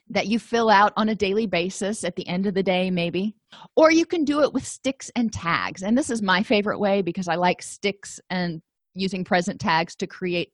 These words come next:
th-, the leaves. However you want to do it, the big thing with gratitude trees is you're, over time, collecting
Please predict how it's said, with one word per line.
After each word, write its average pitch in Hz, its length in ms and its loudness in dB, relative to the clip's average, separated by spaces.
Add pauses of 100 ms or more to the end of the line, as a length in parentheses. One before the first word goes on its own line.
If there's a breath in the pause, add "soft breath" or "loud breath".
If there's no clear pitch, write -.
th-, - 140 -14 (100)
the 180 80 0
leaves. 160 460 -6 (300)
However 262 420 4
you 262 180 0
want 226 300 -2
to 214 100 -8
do 180 280 -2
it, - 120 -8 (280)
the 185 120 -2 (120)
big 262 240 -2 (340)
thing 262 480 2
with 202 180 0
gratitude 220 560 4
trees 165 380 -4 (320 loud breath)
is 220 180 0
you're, 220 280 -2 (340)
over 262 260 6
time, 254 600 0 (340 soft breath)
collecting 233 920 0